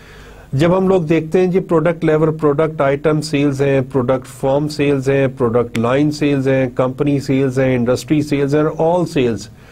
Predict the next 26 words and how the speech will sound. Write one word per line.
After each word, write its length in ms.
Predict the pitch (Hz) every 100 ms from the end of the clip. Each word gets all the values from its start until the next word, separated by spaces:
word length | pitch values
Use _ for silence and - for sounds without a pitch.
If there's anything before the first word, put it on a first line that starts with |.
| - - - - - - 165
Even 240 | 185 226
बल्कि 380 | 202 175 170 196
यहाँ 320 | 180 170 202
तक 200 | 208 196 170
है 200 | 175 170 170
कि 240 | 165 160
there 200 | 147 151
are 160 | 151 147
few 280 | - 175
reports, 520 | 175 156 147 135 147 143
uh, 480 | - 110 127 127 123 147
published 340 | 143 156 156
by 140 | 143 135
Euromonitor। 760 | 127 143 147 135 123 123 131 113 - - - - -
According 380 | 160 175 185 214
to 120 | 214 202
that, 220 | 175 190
Euromonitor 720 | 175 185 185 180 170 160 160 165 156
International 500 | 151 147 156 160 175
या 80 | 175
टोटल 600 | 170 208 208 208 226 214
पर्सनल 480 | 208 190 165 190
कंजम्पशन, 760 | 170 156 139 151 156 - 165 135
जो 160 | 123
लोगों 340 | 143 147 151 165
ने 220 | 160 156